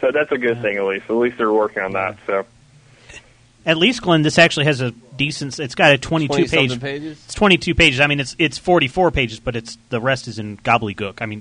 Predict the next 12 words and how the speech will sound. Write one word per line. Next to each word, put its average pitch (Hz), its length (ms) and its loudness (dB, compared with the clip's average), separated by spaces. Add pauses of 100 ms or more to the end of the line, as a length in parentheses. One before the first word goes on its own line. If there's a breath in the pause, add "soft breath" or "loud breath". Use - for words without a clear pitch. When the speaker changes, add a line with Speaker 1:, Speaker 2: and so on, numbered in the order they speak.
(140)
Speaker 2:
French. 107 420 -10 (400 soft breath)
So 110 340 -4
it, 123 160 -4
Speaker 3:
Gobbledygook? 147 100 -10 (100)
Speaker 2:
yeah, 113 300 0
it's - 100 -20
gobbledygook. 98 480 -8 (1700)
Conditions 196 720 4
pour 180 320 2
gagner 165 520 4
las 160 240 0
manches. 165 880 0